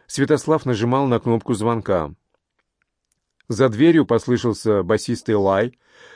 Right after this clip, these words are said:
затем лёгкие шаги и звяканье замков. Дверь распахнулась. На пороге стояла Лида,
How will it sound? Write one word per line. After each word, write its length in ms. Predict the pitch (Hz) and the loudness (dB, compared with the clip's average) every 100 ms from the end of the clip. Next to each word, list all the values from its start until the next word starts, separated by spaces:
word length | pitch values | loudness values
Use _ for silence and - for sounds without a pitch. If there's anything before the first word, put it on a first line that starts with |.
| - | -14
затем 520 | 107 131 - 151 143 - | 0 0 2 2 2 2
лёгкие 400 | 123 120 - 117 | 0 0 0 -2
шаги 440 | - 113 104 147 | 0 0 0 -2
и 160 | - 117 | 0 -4
звяканье 720 | 101 117 110 117 110 107 - - | 0 0 0 -2 -2 -2 -6 -8
замков. 600 | 101 117 104 85 - _ _ _ _ _ _ _ - - - - | -2 -2 -2 -6 -8 _ _ _ _ _ _ _ -20 -20 -20 -12
Дверь 360 | 110 120 190 175 | -6 2 2 4
распахнулась. 1000 | 160 135 - 165 147 131 135 127 - - _ _ _ - - | 0 0 0 -2 0 -2 -2 -6 -12 -20 _ _ _ -14 -4
На 120 | 135 | 0
пороге 300 | 165 196 185 | 4 4 2
стояла 420 | - 160 170 170 | 2 2 4 4
Лида, 640 | 147 127 123 104 120 113 | 4 2 2 4 4 4